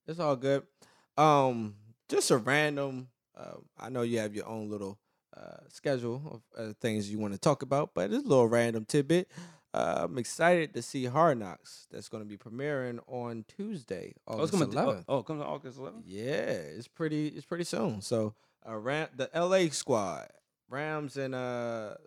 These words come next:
Speaker 1: Rams and Chargers both have a Hard Knocks, uh, season. Interested in seeing some ball.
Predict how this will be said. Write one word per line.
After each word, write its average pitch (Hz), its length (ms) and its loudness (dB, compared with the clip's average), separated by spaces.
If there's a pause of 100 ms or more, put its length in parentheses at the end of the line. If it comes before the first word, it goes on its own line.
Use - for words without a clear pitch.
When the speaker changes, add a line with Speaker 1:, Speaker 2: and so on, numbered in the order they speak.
(120)
Speaker 1:
Rams 143 300 -2
and 135 180 -2
Chargers 117 580 6
both 120 400 0 (240)
have 107 200 -6
a 107 60 -6
Hard 117 300 -2
Knocks, 110 400 -8
uh, 95 220 -8
season. 120 580 -4 (920)
Interested 143 560 4
in 120 100 0
seeing 123 240 -2
some 113 220 -4
ball. 113 600 4